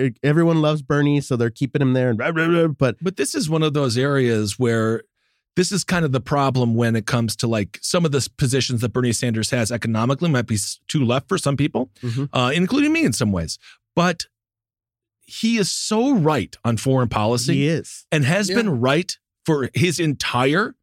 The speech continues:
Speaker 1: Mm-hmm.
Speaker 2: time in office. And I just wish that people, 'cause then they say, "Oh, Ber-, quacky Bernie."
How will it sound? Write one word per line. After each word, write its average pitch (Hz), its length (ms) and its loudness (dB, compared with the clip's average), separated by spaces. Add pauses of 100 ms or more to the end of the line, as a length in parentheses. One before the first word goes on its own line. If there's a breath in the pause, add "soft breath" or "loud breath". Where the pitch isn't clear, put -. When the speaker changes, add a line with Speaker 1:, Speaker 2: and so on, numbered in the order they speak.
Speaker 1:
Mm-hmm. 135 140 0
Speaker 2:
time 135 340 2
in 165 80 2
office. 123 500 -2 (400 loud breath)
And 156 120 2
I 160 60 2
just 160 260 -2
wish 170 340 2
that 165 200 -4
people, 160 280 0
'cause 135 160 0
then 160 140 2
they 160 100 2
say, 123 120 -2
"Oh, 147 140 4
Ber-, 147 360 0
quacky 180 600 0
Bernie." 285 260 2